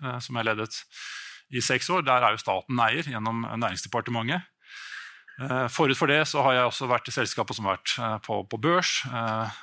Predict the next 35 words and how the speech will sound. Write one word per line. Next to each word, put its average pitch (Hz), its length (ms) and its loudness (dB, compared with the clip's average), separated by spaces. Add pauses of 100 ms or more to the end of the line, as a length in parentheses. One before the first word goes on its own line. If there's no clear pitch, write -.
og 113 240 -4
jeg 113 80 0
har 110 160 2
vært 107 320 -4
i, 120 80 -4
i 117 80 -4
selskapet 107 480 -4
som 117 120 -6
har 101 200 2
vært - 100 -20
private 120 380 -2
equity-eid, 147 640 0 (160)
eh, 120 160 -4
som 117 160 -6
har 104 140 2
vært - 100 -8
familieeid. 135 720 2 (560)
Så - 160 -2
jeg 139 40 0
har 147 100 6
litt, 131 240 0
eh, 131 180 4
litt 131 160 2
erfaring. 113 460 4 (180)
Ehm, 131 560 -2 (560)
og 175 140 2 (100)
så 175 480 6
er 165 160 8
jeg 175 240 4
enig, 135 160 2
i 160 240 2
likhet 143 320 0
med 151 240 0
for-, 143 260 0
for-, 123 380 2